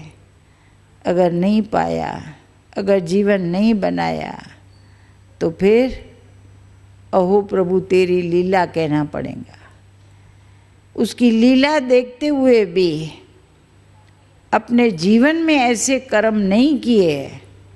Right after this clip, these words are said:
श्रेष्ठ कर्म नहीं किए, बीज नहीं बोया, तो भगवान कहते, "मैं फल कहाँ से दूंगा?" तो इसलिए अधिक समय न लेते हुए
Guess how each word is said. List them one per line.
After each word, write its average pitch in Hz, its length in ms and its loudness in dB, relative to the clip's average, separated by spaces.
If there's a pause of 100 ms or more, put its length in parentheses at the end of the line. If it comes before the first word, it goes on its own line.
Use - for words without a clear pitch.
(540)
श्रेष्ठ 254 500 0
कर्म 247 360 0
नहीं 247 460 2
किए, 214 380 2
बीज 214 400 2
नहीं 226 420 2
बोया, 220 640 2 (1040)
तो - 80 -8
भगवान 170 480 -2
कहते, 160 420 -4
"मैं 170 260 -6
फल 160 400 -4
कहाँ 143 320 -2
से - 220 -8
दूंगा?" - 520 -12 (1400)
तो 170 120 -2
इसलिए 175 680 2
अधिक 170 360 0
समय 165 420 -4
न 165 140 -4
लेते 170 460 0
हुए 170 480 4